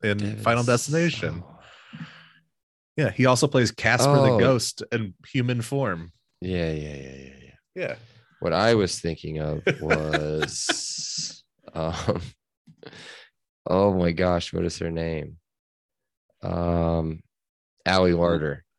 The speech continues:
Speaker 2: for some
Speaker 1: Yeah,
Speaker 2: reason.
Speaker 1: yeah. You're, and you are on the record of being a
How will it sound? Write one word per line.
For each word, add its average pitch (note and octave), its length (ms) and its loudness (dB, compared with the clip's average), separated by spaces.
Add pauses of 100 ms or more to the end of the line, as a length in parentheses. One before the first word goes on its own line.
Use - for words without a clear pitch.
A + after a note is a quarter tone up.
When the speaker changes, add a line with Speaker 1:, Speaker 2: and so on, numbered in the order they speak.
(100)
Speaker 2:
for G#2+ 80 -6
some G#2+ 60 4
Speaker 1:
Yeah, G#2 680 6
Speaker 2:
reason. D#2+ 160 -6 (100)
Speaker 1:
yeah. G#2 440 4 (100)
You're, A2+ 340 4 (260)
and G#2+ 180 0
you A#2+ 160 4
are C3 260 4
on G2 80 0
the G2+ 100 -4 (320)
record G#2+ 440 -4
of G2+ 80 -4
being G2 160 0
a G#2 260 2